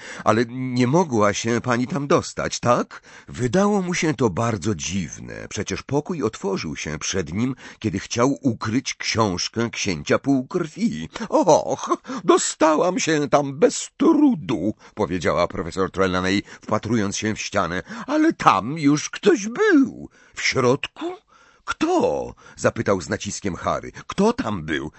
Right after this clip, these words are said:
„Nie, nie mam pojęcia”, stwierdziła profesor Trelawney, sprawiając wrażenie nieco zaskoczonej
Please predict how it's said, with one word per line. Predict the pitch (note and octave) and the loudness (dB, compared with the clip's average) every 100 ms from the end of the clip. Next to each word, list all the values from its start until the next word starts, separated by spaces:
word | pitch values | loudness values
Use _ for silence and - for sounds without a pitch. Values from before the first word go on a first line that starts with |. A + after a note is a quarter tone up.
| - | -10
„Nie, | E4 G#4+ A4+ G4+ G4+ F#4 F4 D#4 | -8 -8 -10 -6 -6 -6 -14 -8
nie | F4+ D#4+ | -2 2
mam | B3 | 2
pojęcia”, | - B2+ E2 A#1+ C2 G2+ - A#2 - - - | 2 0 0 -8 -12 -8 0 0 -2 -14 -16
stwierdziła | - - F#2 F2 G2+ F#2 | -14 -4 -2 0 0 2
profesor | F#2+ G2 G2+ F#2 | 0 -2 -2 -2
Trelawney, | G2 G2+ G2+ A#2 A2 - | 0 0 2 2 0 -4
sprawiając | - - F2 F2+ C#3+ F3+ C#3+ | -18 -4 -2 2 2 2 0
wrażenie | D3+ C#3+ D#3+ E3+ | 0 2 0 0
nieco | E3 E3+ E3+ | -4 -4 -4
zaskoczonej | G#3 - B3+ - A2 D2 D2 | -4 -4 -6 -2 -2 -2 -4